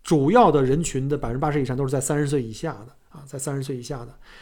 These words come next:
所以呢，这个三十岁以下的这个人群已经成为这两大短视频平台的这个主体了。其中的最大的是，就十九岁到三十岁，到二十五岁这个阶段吧。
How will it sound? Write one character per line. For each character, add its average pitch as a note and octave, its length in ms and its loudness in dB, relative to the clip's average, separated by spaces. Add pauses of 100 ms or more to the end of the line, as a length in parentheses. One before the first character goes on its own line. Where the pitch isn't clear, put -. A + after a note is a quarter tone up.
(220)
所 - 160 2
以 F3 60 6
呢， F3 140 4
这 F#3+ 160 6
个 D#3+ 120 6
三 F#3+ 140 6
十 F#3+ 60 6
岁 F#3+ 100 6
以 D3+ 40 4
下 E3 120 4
的 D#3+ 80 4
这 D3 100 2
个 C3+ 140 2
人 C#3+ 180 2
群 C#3+ 160 0
已 C#3 60 0
经 B2+ 80 -4
成 C#3+ 140 -4
为 C#3+ 80 0
这 C#3 160 2
两 A#2+ 120 -4
大 C3 80 -4
短 B2+ 160 -4
视 A2+ 80 -6
频 B2+ 240 -4
平 C3 200 -8
台 A#2 120 -6
的 B2 80 -6
这 B2 120 -6
个 A#2+ 100 -8
主 B2 180 -8
体 - 200 -14
了。 B2 140 -14 (200)
其 - 180 0
中 G3 140 4
的 F3 80 2
最 G3 140 6
大 F#3+ 120 6
的 C#3 120 2
是， C3 280 -2
就 C3+ 120 -4
十 - 160 -8
九 C3 160 -4
岁 C3 260 -4 (340)
到 C3+ 140 -4
三 D3+ 240 0
十 C#3+ 220 -2
岁， D3+ 340 -2
到 E3+ 100 0
二 F#3 180 4
十 D3 100 2
五 C#3 120 0
岁 D3 160 0
这 C3 120 0
个 A#2+ 80 -2
阶 C3 180 -2
段 B2+ 180 -2
吧。 G#2+ 200 -14